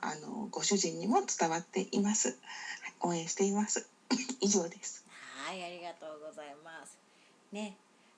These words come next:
Speaker 2: あの、ぜひ自分からね、行動してみるといいですよね。どうしても、「誰か先にやってよ、あなたが先に言ってくれればいいじゃない」とかってね、思ってしまったりするんだけど、やってもらいたいことって一緒だったりするので、こっちからね、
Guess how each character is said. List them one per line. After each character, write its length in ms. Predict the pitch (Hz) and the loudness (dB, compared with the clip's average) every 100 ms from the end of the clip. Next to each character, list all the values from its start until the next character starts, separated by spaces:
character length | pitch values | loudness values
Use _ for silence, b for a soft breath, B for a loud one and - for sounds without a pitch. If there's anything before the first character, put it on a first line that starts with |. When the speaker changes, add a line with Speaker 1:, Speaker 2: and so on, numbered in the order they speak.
| - | -14
Speaker 2:
あ 100 | 151 | -12
の、 200 | 151 143 | -10 -8
ぜ 140 | - 262 | -4 -4
ひ 180 | 185 135 | -4 -6
自 140 | 196 | -4
分 220 | 233 302 | -2 -4
か 120 | 285 277 | 2 4
ら 140 | 262 | 4
ね、 260 | 269 294 277 _ _ | 2 -2 -6 _ _
行 240 | - 202 | -6 -4
動 160 | 190 190 | -2 -4
し 40 | |
て 160 | 185 185 | -6 -8
み 140 | 185 | -6
る 80 | 175 | -8
と 120 | 165 | -8
い 100 | 165 | -10
い 20 | 151 | -10
で 140 | 147 | -12
す 100 | - | -12
よ 100 | 143 | -12
ね。 200 | 185 190 - b b b b b _ _ - | -10 -12 -16 b b b b b _ _ -14
ど 80 | |
う 20 | 208 | -12
し 60 | |
て 100 | - | -10
も、 200 | 190 143 - b b - 165 175 | -10 -10 -14 b b -18 -14 -2
「誰 240 | 214 214 | 0 0
か 100 | 185 | -4
先 300 | 170 185 196 | -8 -10 -6
に 100 | 196 | -4
や 80 | 180 | -4
っ 20 | |
て 200 | - - | -6 -8
よ、 200 | 185 156 - | -6 -6 -8
あ 80 | 175 | -10
な 100 | 214 | -6
た 100 | 226 | -6
が 100 | 190 | -6
先 280 | 185 185 | -10 -12
に 100 | 175 | -10
言 80 | 170 | -10
っ 40 | 165 | -12
て 120 | 196 | -14
く 140 | 196 | -10
れ 80 | 190 | -6
れ 100 | 180 | -6
ば 100 | 208 | -6
い 80 | 175 | -8
い 40 | |
じ 80 | 170 | -8
ゃ 60 | 147 | -10
な 60 | |
い」 60 | 143 | -12
と 100 | - | -12
か 80 | 135 | -14
っ 40 | |
て 160 | - 170 | -14 -12
ね、 160 | 190 B B - | -12 B B -4
思 180 | 190 208 | -2 0
っ 60 | |
て 80 | 208 | -2
し 140 | 185 | -4
ま 100 | 190 | -2
っ 80 | 165 | -4
た 80 | 170 | -4
り 160 | 160 143 | -8 -10
す 160 | - | -8
る 140 | 208 202 | -6 -4
ん 40 | |
だ 100 | 190 | -6
け 160 | 190 220 | -8 -4
ど、 260 | 262 269 B B B - | -2 -2 B B B -12
や 100 | 196 | -12
っ 40 | |
て 160 | - 254 | -6 -2
も 100 | 262 | 0
ら 100 | 254 | 0
い 100 | 233 | -2
た 100 | 240 | -6
い 80 | |
こ 100 | 233 | -6
と 120 | 196 185 | -10 -14
っ 20 | |
て 180 | - 151 | -12 -10
一 100 | - | -8
緒 140 | 190 | -6
だ 100 | 180 | -6
っ 60 | 180 | -6
た 120 | 170 | -10
り 100 | 160 | -12
す 80 | - | -14
る 100 | 151 | -16
の 120 | 156 | -12
で、 100 | 185 | -12
こ 120 | 180 | -12
っ 40 | 175 | -14
ち 120 | - | -12
か 120 | 226 | -8
ら 140 | 185 170 | -8 -4
ね、 220 | 277 | -4